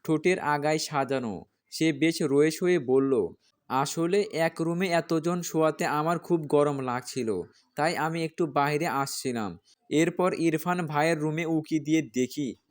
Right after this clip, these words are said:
রুমটা খালি, তাই আমি আর ইরাদের কাছে না গিয়ে এখানেই শুয়ে পড়েছি। তাছাড়া আম্মু বলেছিল ইরফান ভাই আজ রাতে বাসায় ফিরবে না, সেই ভেবে আমি এখানে শুয়েছিলাম। কিন্তু উনি, উনি," বলতে বলতে ফের কেঁদে ফেলল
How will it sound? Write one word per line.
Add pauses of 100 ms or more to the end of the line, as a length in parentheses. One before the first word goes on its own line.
(120)
রুমটা
খালি, (360)
তাই
আমি
আর
ইরাদের
কাছে
না
গিয়ে (200)
এখানেই
শুয়ে
পড়েছি। (400)
তাছাড়া
আম্মু
বলেছিল (260)
ইরফান
ভাই
আজ
রাতে
বাসায়
ফিরবে
না, (300)
সেই
ভেবে
আমি
এখানে
শুয়েছিলাম। (420)
কিন্তু
উনি, (100)
উনি," (400)
বলতে
বলতে
ফের
কেঁদে
ফেলল